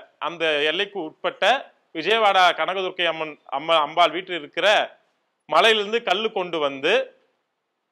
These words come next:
நாகப்பழ மரத்து கீழே வச்சு ஒன்பது நாள், அதாவது நவராத்திரி, தசரான்னு சொல்லுவாங்க, நவராத்திரி ஒன்பது நாள்லயே அம்பாளுடைய உருவத்தை வந்து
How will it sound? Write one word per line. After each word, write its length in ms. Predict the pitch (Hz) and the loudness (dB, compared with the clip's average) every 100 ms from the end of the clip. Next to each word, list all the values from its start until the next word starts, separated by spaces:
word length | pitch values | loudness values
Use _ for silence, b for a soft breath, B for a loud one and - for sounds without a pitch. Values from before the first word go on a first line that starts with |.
| _ 156 | _ 2
நாகப்பழ 640 | 160 226 254 208 214 196 | 6 6 4 0 2 4
மரத்து 360 | 190 185 185 180 | 4 2 0 -8
கீழே 360 | 180 175 185 254 - _ _ _ _ _ _ _ _ _ _ _ _ _ _ _ - | -2 0 4 2 0 _ _ _ _ _ _ _ _ _ _ _ _ _ _ _ -6
வச்சு 380 | 165 160 - 180 - - _ _ _ 160 | -6 -6 -4 -2 -2 -8 _ _ _ -2
ஒன்பது 420 | 190 240 254 220 | -2 2 0 2
நாள், 260 | 190 160 - - | 4 2 0 -2
அதாவது 480 | 147 175 185 190 226 151 208 202 _ - | 4 6 4 2 0 0 -4 -10 _ -2
நவராத்திரி, 800 | 160 214 220 208 208 165 - _ | 4 6 6 6 0 -6 -8 _
தசரான்னு 460 | 151 151 214 214 - | -2 0 2 0 -2
சொல்லுவாங்க, 380 | 170 160 156 196 | -4 -2 0 0
நவராத்திரி 540 | 170 190 202 190 170 | 2 4 4 4 -2
ஒன்பது 380 | 156 156 185 185 | -6 -4 -2 -2
நாள்லயே 520 | 165 160 151 151 185 247 - | 0 -2 -2 -4 -4 -4 -6
அம்பாளுடைய 460 | 156 185 190 175 | -4 0 0 -2
உருவத்தை 440 | 156 156 165 165 139 | -6 -6 -6 -6 -6
வந்து 260 | 139 180 | -6 -8